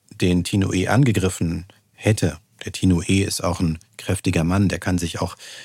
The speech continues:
wehren. Es gab keine, keine Kampfspuren. Und darum hat Herr Mosebach eine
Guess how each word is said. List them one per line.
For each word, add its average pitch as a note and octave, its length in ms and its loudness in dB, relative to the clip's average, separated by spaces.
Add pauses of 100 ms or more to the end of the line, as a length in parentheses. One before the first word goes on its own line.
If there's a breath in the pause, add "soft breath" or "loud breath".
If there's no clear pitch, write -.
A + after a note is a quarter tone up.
(120)
wehren. F#2+ 600 4 (560 loud breath)
Es - 180 -4
gab F#2 260 0
keine, F2+ 400 2
keine E2+ 300 0
Kampfspuren. E2+ 720 -2 (480 loud breath)
Und - 180 -4
darum D#3 540 4 (240)
hat F#2+ 260 0
Herr F2+ 120 2
Mosebach C3+ 640 2 (500)
eine A2 440 4